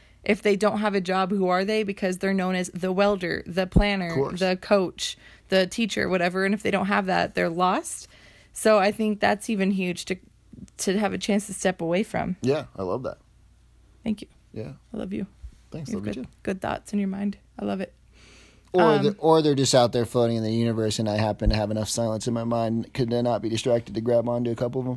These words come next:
Speaker 2: them?
Speaker 1: <laughs>
Speaker 2: I believe truths are universal.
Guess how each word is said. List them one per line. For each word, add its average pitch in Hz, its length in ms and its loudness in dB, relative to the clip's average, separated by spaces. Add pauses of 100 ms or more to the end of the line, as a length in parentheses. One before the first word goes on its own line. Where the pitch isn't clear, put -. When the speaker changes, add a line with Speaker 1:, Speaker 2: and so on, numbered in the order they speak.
(360)
Speaker 2:
them? 226 440 0
Speaker 1:
<laughs> - 20 -2
Speaker 2:
I 160 140 10
believe 139 480 4 (380)
truths 170 380 8 (120)
are 127 160 8
universal. 120 800 2